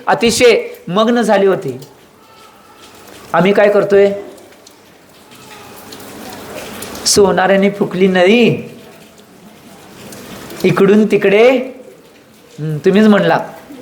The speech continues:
"गेले वारी", मी काय म्हणलो नाही. ज्यावेळी अशा तत्वाचं चिंतन म्हणत असते, त्या,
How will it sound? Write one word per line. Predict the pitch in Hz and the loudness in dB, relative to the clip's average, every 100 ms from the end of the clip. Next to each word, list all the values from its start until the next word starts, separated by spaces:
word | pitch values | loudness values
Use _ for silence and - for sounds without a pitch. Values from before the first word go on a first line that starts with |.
| - | -4
"गेले | 156 175 180 | 0 2 4
वारी", | 165 160 | 4 2
मी | 160 190 | 2 0
काय | 208 | 2
म्हणलो | 196 175 175 | 2 2 0
नाही. | 165 120 95 - - - - - - - - - - - - - - - - - - - - - 147 | -2 -4 -10 -20 -20 -20 -20 -20 -20 -20 -20 -20 -20 -20 -20 -20 -20 -20 -20 -18 -18 -18 -18 -4 2
ज्यावेळी | 214 247 269 277 | 6 6 4 4
अशा | 262 240 262 | 4 4 2
तत्वाचं | 254 214 247 247 233 | 2 2 2 2 0
चिंतन | 247 220 214 262 | -2 0 2 2
म्हणत | 254 247 | 2 4
असते, | 247 240 254 | 4 4 2
त्या, | 262 254 | 2 0